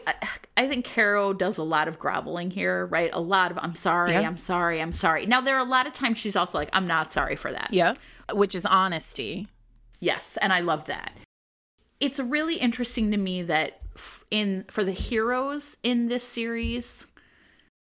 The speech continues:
Speaker 1: apologizing is about, you and I've talked about this, a gesture,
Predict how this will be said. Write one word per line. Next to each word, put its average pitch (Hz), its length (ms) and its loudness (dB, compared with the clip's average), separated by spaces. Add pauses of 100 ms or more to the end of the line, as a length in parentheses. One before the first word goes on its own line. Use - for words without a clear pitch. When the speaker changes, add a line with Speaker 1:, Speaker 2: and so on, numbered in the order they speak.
(160)
Speaker 1:
apologizing 220 1120 2
is 180 240 -2
about, 165 420 0
you 190 140 2
and 180 100 2
I've 165 140 -2
talked 151 200 -2
about 170 180 0
this, 180 220 -2
a 165 80 -2
gesture, - 640 -4